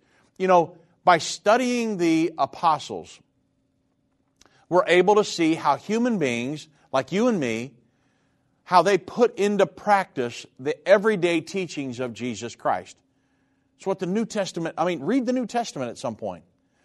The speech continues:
By studying the history of the early church, it allows us to see what the church should look like right now. You say, "There is no way we could do that."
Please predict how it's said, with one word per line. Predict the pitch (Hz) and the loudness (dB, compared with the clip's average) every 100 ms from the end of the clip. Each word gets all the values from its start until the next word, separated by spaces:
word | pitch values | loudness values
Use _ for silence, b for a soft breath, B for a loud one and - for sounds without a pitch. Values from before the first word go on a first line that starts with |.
| _ _ _ | _ _ _
By | 135 175 | 0 0
studying | - - 226 220 196 165 b b | 0 0 2 2 -2 -6 b b
the | 170 | -4
history | - 240 - 208 190 | 0 -2 0 -2 0
of | 160 147 | 0 0
the | 165 | -2
early | 180 208 226 180 | 4 4 4 2
church, | 143 - 269 208 147 - - _ _ _ _ _ _ _ - | 0 0 2 2 0 -8 -18 _ _ _ _ _ _ _ 0
it | 185 | 6
allows | 175 180 233 185 | 8 8 6 4
us | 202 | -4
to | 170 | -6
see | - 208 | -6 -4
what | 196 196 | -2 0
the | 180 | -2
church | 135 - 214 - | -4 0 0 0
should | - - 262 247 | -8 -2 0 0
look | 180 170 - | 2 0 2
like | 147 127 165 - - _ _ _ _ - | 2 4 2 -4 -20 _ _ _ _ 2
right | 143 156 | 4 4
now. | 151 175 98 92 | 2 0 0 -6
You | 117 | -12
say, | 135 | -10
"There | 107 202 214 | -2 2 2
is | 147 | 2
no | 175 | 2
way | 170 170 | 4 4
we | 151 | 2
could | - 120 | -4 -6
do | 139 | -2
that." | 127 120 - | 2 2 2